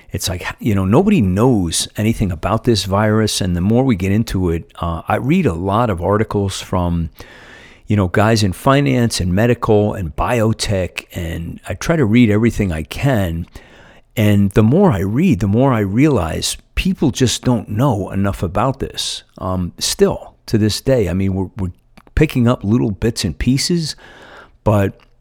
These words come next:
it's all over the place with who it attacks. Um, they say just the eld-, elderly, but now they're discovering, no, there's, there's younger people that are suffering from this too. So we don't have a complete handle on it, but I think we should,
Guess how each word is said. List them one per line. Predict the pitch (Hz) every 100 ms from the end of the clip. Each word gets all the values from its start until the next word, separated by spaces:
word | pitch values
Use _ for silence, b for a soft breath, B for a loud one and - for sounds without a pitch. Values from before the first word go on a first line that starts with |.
| _
it's | - 107 -
all | 170 123
over | 170 165
the | 76
place | - 92 73 -
with | 107 90
who | 117 143
it | 104
attacks. | - 123 143 139 - - - -
Um, | 101 85 80 78 -
they | 92
say | - 98
just | 85 98 -
the | 95 82
eld-, | 101 113 120
elderly, | - 110 113 123 143
but | 107 87
now | 85 90 101
they're | 92
discovering, | 82 - - 90 85 101 101
no, | 92 85 110
there's, | 92 85 -
there's | - 90 87
younger | 87 120 156
people | - 101 80
that | 80
are |
suffering | 82 - 80 104 90
from | 92
this | 95 107
too. | - 220 - - B B B B B B B
So | - - 104 92
we | 104
don't | 110 147
have | 113 131
a | 104
complete | - 82 - 104 -
handle | - - 117 127 127
on | 135 156
it, | 170 _ _ _ _ _ _ _ _ - B B B B B
but | - 107 107 _
I | 98 107
think | - - 185 175
we | - 135
should, | 120 - 92